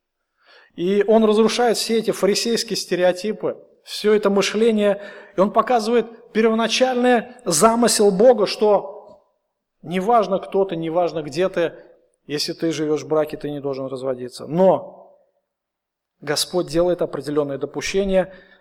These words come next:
а, в случае прелюбодеяния, а, всё-таки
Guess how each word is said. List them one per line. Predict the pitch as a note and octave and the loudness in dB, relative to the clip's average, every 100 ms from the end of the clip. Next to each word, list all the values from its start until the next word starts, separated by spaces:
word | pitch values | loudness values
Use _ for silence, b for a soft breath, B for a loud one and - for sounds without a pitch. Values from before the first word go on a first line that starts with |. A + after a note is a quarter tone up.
| B B B _ _ _ _ _ | B B B _ _ _ _ _
а, | G3 D#3 C3+ C3 | -16 -10 -6 -6
в | |
случае | - E3+ E3 D#3 | -4 -6 -6 -8
прелюбодеяния, | - D#3+ E3 D3 C3+ C#3+ D#3+ E3 D#3+ D3 _ _ _ _ - | -6 -4 -4 -6 -6 -4 -4 -4 -8 -10 _ _ _ _ -20
а, | - | -14
всё-таки | - D3+ C3 G3 | -8 -8 -8 -12